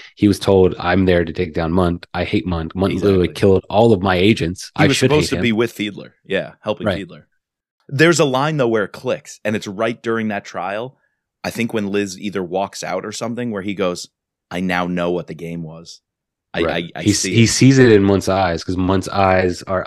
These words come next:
Speaker 1: eyeing Fiedler
Speaker 2: Yes.
Speaker 1: once, like, Fiedler's been, like, sentenced to whatever, and then he sees it, and he's like, "Oh, this is what it was for, for
Speaker 2: Yep.
Speaker 1: this."
Speaker 2: Yep.
Speaker 1: Yeah.
Speaker 2: And then so when Munt breaks him out of prison, it, he, he gets it. He's not all that surprised.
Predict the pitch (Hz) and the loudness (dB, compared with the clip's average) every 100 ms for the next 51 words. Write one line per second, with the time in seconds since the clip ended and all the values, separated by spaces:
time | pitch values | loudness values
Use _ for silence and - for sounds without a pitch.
0 | - 95 92 90 85 82 - 107 92 80 | -4 -2 0 0 -4 -8 -4 -2 -2 -4
1 | 80 80 _ - - 131 - - _ _ | -6 -8 _ -14 -14 -14 -18 -20 _ _
2 | _ _ _ _ _ 98 92 80 - 82 | _ _ _ _ _ -2 -2 0 -2 -2
3 | - 90 85 80 85 82 78 73 - 87 | 0 0 0 -2 -2 -4 -4 -8 -6 -6
4 | - 85 - 78 76 85 98 85 76 78 | -6 -10 -8 -6 -4 0 2 0 -4 -10
5 | - _ _ _ - 87 85 80 - 95 | -14 _ _ _ -10 -6 -6 -6 -6 -4
6 | 85 78 76 80 73 - - 85 78 - | -4 -6 -8 -10 -12 -16 -8 -6 -6 -10
7 | _ _ _ _ _ _ _ 87 85 90 | _ _ _ _ _ _ _ -10 -2 0
8 | 87 80 82 71 - - 87 82 95 _ | 0 -6 -6 -8 -12 -12 -10 -10 -12 _
9 | _ _ 82 76 - - - _ _ - | _ _ -8 -8 -12 -18 -20 _ _ -20
10 | 135 _ _ - - - _ _ _ _ | -20 _ _ -18 -18 -20 _ _ _ _
11 | _ 113 113 107 120 104 107 101 98 98 | _ -2 -2 0 0 2 2 2 -2 -4
12 | - 95 90 104 92 87 - 110 95 87 | -6 -6 -6 -8 -8 -10 -6 -6 -6 -8
13 | 85 - 87 76 87 87 - 87 82 - | -10 -10 -12 -10 -10 -10 -12 -12 -12 -14
14 | - - 90 80 85 82 85 87 82 - | -20 -18 -16 -12 -10 -8 -10 -10 -14 -16
15 | - - - 87 _ | -20 -20 -20 -20 _